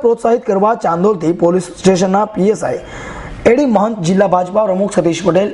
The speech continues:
ઉપપ્રમુખ શશિકાંત પટેલ, મહામંત્રી જીતુભાઈ પટેલ, જિલ્લા પંચાયત ઉપપ્રમુખ મહેન્દ્ર તડવી, તાલુકા સદસ્ય ધર્મિષ્ઠાબેન માજી, સરપંચ રીટાબેન વ્યારા, બ્રહ્મ સમાજ પ્રમુખ ચંદ્રકાંત શાસ્ત્રી સહિતના નગરજનો,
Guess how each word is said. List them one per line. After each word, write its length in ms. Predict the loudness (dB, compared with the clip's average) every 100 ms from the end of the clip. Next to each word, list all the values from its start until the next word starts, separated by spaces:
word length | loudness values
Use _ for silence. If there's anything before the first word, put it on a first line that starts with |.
| -2
ઉપપ્રમુખ 420 | 0 0 2 0 -2
શશિકાંત 460 | 0 0 0 0 0
પટેલ, 220 | -2 -4 -8 -18 -8 2 4
મહામંત્રી 420 | 4 2 0 0
જીતુભાઈ 340 | 0 2 0 0
પટેલ, 220 | 0 2 2
જિલ્લા 200 | 2 2 2
પંચાયત 340 | 0 0 0
ઉપપ્રમુખ 400 | 2 2 2 0 0
મહેન્દ્ર 240 | 0 2 0 0
તડવી, 260 | 0 -2 -4 -12 -16 2
તાલુકા 300 | 2 4 2 0
સદસ્ય 380 | 0 0 2 2 2
ધર્મિષ્ઠાબેન 560 | 0 0 0 0 -2 0 0
માજી, 260 | 2 -2 -6 -14 -16 -14 -2 2
સરપંચ 340 | 2 2 0 -4 -4 0
રીટાબેન 400 | 2 2 2 0 -2 -10 -20 -8 -2 2
વ્યારા, 320 | 4 2 -2 -10 -18 -18 -18 -10 2
બ્રહ્મ 200 | 4 4 2
સમાજ 280 | 0 0 0 -2
પ્રમુખ 280 | 0 0 0
ચંદ્રકાંત 420 | 0 2 0 0 0
શાસ્ત્રી 360 | 0 0 -2 -4 -12 -18 -18 -10 0
સહિતના 380 | 2 2 0 0
નગરજનો, 380 | 0 0 0